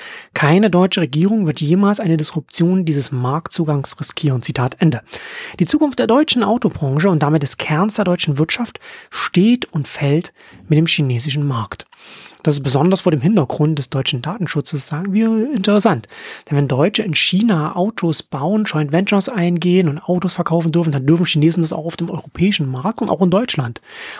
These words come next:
Und in den nächsten Jahren werden neue Automodelle auf dem Weg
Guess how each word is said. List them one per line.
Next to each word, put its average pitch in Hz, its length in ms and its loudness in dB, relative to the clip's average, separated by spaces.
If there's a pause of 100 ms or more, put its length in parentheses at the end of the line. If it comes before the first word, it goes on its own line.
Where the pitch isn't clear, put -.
Und 165 100 6
in 151 100 6
den 147 100 4
nächsten 151 340 4
Jahren 143 360 2
werden 143 180 0
neue 139 240 2
Automodelle 139 600 2
auf 131 100 -4
dem 131 480 -6
Weg 170 300 4